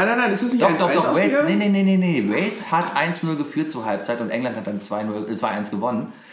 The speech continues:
Speaker 2: Das heißt
Speaker 1: Ja, die haben in der allerletzten Minute in der Nachspielzeit
Speaker 2: Ja,
Speaker 1: noch
Speaker 2: ja,
Speaker 1: was
Speaker 2: ja, aber
Speaker 1: gezogen.
Speaker 2: das heißt trotzdem, dass die, die, die Lannister gewinnen werden.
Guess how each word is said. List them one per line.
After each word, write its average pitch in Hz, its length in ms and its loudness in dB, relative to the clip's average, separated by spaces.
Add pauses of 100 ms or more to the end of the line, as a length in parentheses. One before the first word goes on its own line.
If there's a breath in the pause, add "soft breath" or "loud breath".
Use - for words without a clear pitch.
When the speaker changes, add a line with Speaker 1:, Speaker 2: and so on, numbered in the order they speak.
(120)
Speaker 2:
Das 98 200 -6
heißt 123 440 0 (280 loud breath)
Speaker 1:
Ja, 180 380 4
die 185 120 4
haben 190 120 4
in 185 80 4
der 196 200 0
allerletzten 196 520 2
Minute 190 300 4
in 180 40 4
der 170 100 4
Nachspielzeit 156 500 2
Speaker 2:
Ja, 131 60 0
Speaker 1:
noch 151 60 2
Speaker 2:
ja, 147 80 2
Speaker 1:
was 143 60 2
Speaker 2:
ja, 143 100 2
aber 123 80 2
Speaker 1:
gezogen. 127 160 0
Speaker 2:
das 123 140 -2
heißt 143 200 0
trotzdem, 147 300 -4
dass 113 120 -4
die, 113 80 -4
die, 113 420 -4
die 107 140 -2
Lannister 104 680 -2
gewinnen 110 340 -4
werden. 87 260 -8